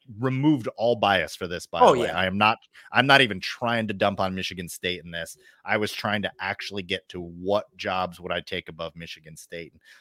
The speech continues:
Speaker 1: look, you offered me ninety-eight million. Uh, I'm coming.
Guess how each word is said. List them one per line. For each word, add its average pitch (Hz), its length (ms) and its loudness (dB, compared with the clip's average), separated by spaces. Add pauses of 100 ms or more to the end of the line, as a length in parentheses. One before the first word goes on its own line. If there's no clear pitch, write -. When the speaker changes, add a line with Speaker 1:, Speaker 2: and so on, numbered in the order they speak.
(120)
Speaker 1:
look, 160 180 2
you 147 120 10
offered 160 180 4
me 143 100 2
ninety-eight 135 520 4
million. 123 440 4 (480)
Uh, 90 160 -10
I'm 127 180 0
coming. 170 420 6